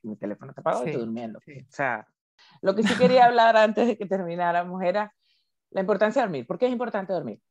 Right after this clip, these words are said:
Speaker 1: Ajá, sí, ¿cómo dormimos? No dormimos, si dormimos media hora, ocho horas, quince horas, ok. ¿Por
Speaker 2: No,
Speaker 1: qué es
Speaker 2: eh,
Speaker 1: importante dormir? Yo quería mencionar esto rápido. En mi época de, de no dormir bien, de estar mentalmente un poco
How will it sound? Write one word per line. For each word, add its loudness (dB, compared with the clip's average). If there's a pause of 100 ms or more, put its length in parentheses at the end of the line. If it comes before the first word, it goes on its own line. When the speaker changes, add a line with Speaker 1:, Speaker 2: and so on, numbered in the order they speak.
(260)
Speaker 1:
Ajá, -8
sí, -4
¿cómo 0
dormimos? 0
No -4
dormimos, -6
si -6
dormimos 0
media -2
hora, 0
ocho -6
horas, -2
quince -8
horas, -6
ok. -8
¿Por 2 (340)
Speaker 2:
No, 4
Speaker 1:
qué 8
es 2
Speaker 2:
eh, -2
Speaker 1:
importante 2
dormir? 2 (320)
Yo 4
quería 6
mencionar -2
esto -6
rápido. -4
En -6
mi -6
época -4
de, -2
de -10
no -4
dormir -4
bien, -2
de 0
estar 0
mentalmente -8
un -16
poco -6